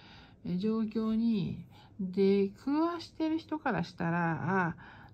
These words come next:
何か自分の解釈を真逆にしたら、えっと、理解できるのかなという発想になれると思うんですよね。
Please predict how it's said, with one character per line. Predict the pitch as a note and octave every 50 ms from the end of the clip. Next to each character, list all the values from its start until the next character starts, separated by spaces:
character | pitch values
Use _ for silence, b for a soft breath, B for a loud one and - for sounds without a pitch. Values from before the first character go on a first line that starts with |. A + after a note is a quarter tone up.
| B
何 | - B3 D4 F#4 G#4 G#4 G#4 G4
か | - F4 E4
自 | D4+ C#4 C4+ C4+
分 | C#4 C#4+ C#4+ C#4 C#4
の | C#4 C4+
解 | C4 - - C4+ C4+ C4+ C4
釈 | - - G#3+ G3 G3 - -
を | D#3 D#3
真 | D#3 D#3+ E3
逆 | E3+ F3+ F3+ F3+ F#3 F#3+ F#3
に | F3+ F3 F3+
し | - -
た | - F#3 F3+
ら、 | D#3 C3 C3 C3 - - - B B B B B B B B B B B B B B B B -
え | F#3+
っ | - - -
と、 | C#3 C3
理 | C#3+ E3+ F#3 F3+
解 | F#3 F#3+ F3 D3+ D3 C#3
で | C#3 C#3
き | C3+ C3+ E3+
る | E3+ D#3+
の | D3+ C#3+
か | C#3+ - C#3+ C#3+
な | D3 D3+ D#3 D#3+ D3+ C3 C3 - - -
と | - G#3 G#3+
い | A3 G#3+
う | A3
発 | G#3 G#3 G#3 G#3 G#3+
想 | G#3+ G#3
に | G#3+ G#3
な | G#3 G#3 G3+
れ | G#3+ A#3
る | A3+ G#3
と | -
思 | D#3 D#3 D#3 D3+
う |
ん | D3+
で | C#3 D3
す | - D3+
よ | C#3
ね。 | C#3+ C#3+ C#3+ D3+ D#3 -